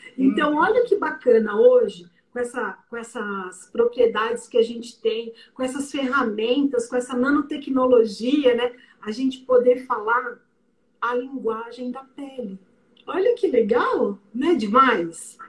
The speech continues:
Speaker 2: Sim, com certeza. É, a, a, quando a gente fala sobre, é, a, o, os micro-organismos que moram ali na nossa pele,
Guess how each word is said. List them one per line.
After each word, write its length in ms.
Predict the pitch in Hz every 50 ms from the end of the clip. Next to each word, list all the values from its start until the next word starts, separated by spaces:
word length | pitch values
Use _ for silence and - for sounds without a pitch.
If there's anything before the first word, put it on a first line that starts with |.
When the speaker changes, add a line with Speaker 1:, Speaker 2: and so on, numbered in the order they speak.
| _ _ _ _
Speaker 2:
Sim, 380 | - - - 196 196 226 254
com 180 | - 214 175 170
certeza. 840 | 170 - - 226 269 320 - - 202 185 190 196 180 180 175 160 - - - - - _ _ _ _
É, 400 | - 185 180 175 170 170 170 175
a, 180 | 175 196 196 - _
a, 140 | 196 202 - - -
quando 220 | 196 214 220 262
a 40 | 262
gente 240 | 254 247 220 - -
fala 240 | 202 185 185 190
sobre, 400 | 185 - 196 190 185 190 196 - - _ _ _ _ _
é, 320 | 175 180 175 170 170 - -
a, 160 | 190 196 - _ -
o, 100 | 220 196 196 196 208 202
os 160 | 208 175 175
micro-organismos 1300 | 180 190 262 285 - 269 240 233 208 202 202 190 - _ 180 180 190 185 196 190 185 180 180 175 175 175 -
que 140 | - 180
moram 420 | 175 170 170 160 233 277 285 254 233
ali 220 | 214 202 202 196
na 160 | 185 180 175
nossa 320 | 165 165 160 - - 160 -
pele, 640 | - _ 160 156 160 202 262 277 269 226 185 -